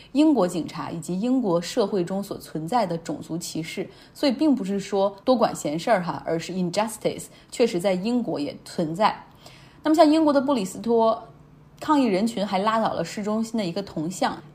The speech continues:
这个铜像是一个十七世纪出生的英国商人爱德华·科尔斯顿。这个人为什么会被铜像被拉倒呢？是因为他的主要财富都是贩卖奴隶而来，把很多的非洲的妇女和儿童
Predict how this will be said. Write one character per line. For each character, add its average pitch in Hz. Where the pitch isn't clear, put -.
这 294
个 269
铜 208
像 233
是 220
一 196
个 208
十 202
七 -
世 247
纪 214
出 190
生 220
的 208
英 220
国 196
商 220
人 202
爱 214
德 196
华· 165
科 -
尔 196
斯 -
顿。 233
这 359
个 302
人 226
为 269
什 254
么 226
会 247
被 214
铜 185
像 214
被 214
拉 233
倒 196
呢？ 160
是 165
因 220
为 208
他 226
的 226
主 185
要 147
财 160
富 196
都 196
是 190
贩 214
卖 202
奴 165
隶 240
而 -
来， 139
把 165
很 160
多 175
的 170
非 202
洲 190
的 180
妇 220
女 175
和 -
儿 151
童 165